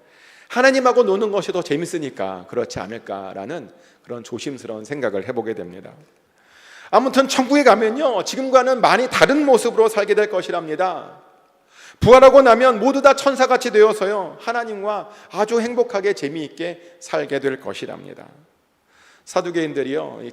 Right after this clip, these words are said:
이렇게 질문, 좋은 질문을 해주셔서 우리가 부활 이후의 삶에 대해서 알게 된 것입니다. 그러다 보니 얼마나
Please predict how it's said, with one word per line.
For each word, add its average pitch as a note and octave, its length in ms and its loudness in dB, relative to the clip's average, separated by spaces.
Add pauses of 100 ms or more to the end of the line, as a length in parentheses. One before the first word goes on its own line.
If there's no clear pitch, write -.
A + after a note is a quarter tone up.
(140)
이렇게 B2+ 320 -10
질문, B2+ 460 -14
좋은 D#3+ 300 -6
질문을 C#3 300 -8
해주셔서 A2 600 -12
우리가 G#2+ 420 -10 (540)
부활 A3+ 400 0 (100)
이후의 A3 360 -2
삶에 A3 420 -6
대해서 C3 580 -8
알게 G#2+ 320 -10
된 C3 160 -8
것입니다. F2+ 520 -16
그러다 F#3+ 280 -6
보니 F3+ 220 -4
얼마나 B2+ 640 -8